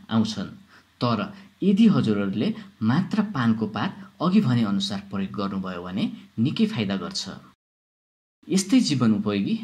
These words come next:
स्वास्थ्य सम्बन्धी जानकारीका लागि हाम्रो YouTube च्यानल स्वास्थ्य जानकारी सँगै रहनुहोला।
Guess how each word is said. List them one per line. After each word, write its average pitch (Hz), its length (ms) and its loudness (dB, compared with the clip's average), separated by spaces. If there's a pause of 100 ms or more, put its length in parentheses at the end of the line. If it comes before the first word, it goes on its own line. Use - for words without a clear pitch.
(160)
स्वास्थ्य 165 340 -6
सम्बन्धी 233 340 4
जानकारीका 98 580 -2
लागि 90 280 -8 (260)
हाम्रो 151 300 2
YouTube 104 360 0
च्यानल 95 360 -6 (220)
स्वास्थ्य - 340 -6
जानकारी 98 400 -2
सँगै 202 320 0
रहनुहोला। 92 560 -4